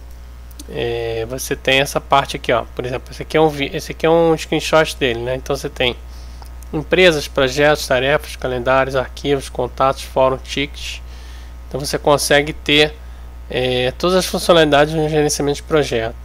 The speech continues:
tá? É, é uma das, é um dos, é um dos softwares mais antigos que eu conheço já, tá? De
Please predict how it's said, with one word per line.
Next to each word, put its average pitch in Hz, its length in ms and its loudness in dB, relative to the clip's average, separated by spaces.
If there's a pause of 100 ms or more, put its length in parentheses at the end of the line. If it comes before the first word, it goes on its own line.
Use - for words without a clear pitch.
tá? 131 280 2 (680)
É, 127 480 0
é 160 140 6
uma 165 160 8
das, 160 240 0 (260)
é - 60 0
um 151 140 4
dos, 151 420 -2 (1500)
é 151 80 4
um 151 40 6
dos 151 80 -2
softwares 160 360 4
mais 165 180 8
antigos 175 360 0
que - 100 -4
eu 160 80 4
conheço 127 600 2
já, 110 300 0 (240)
tá? 131 240 4
De 120 560 -2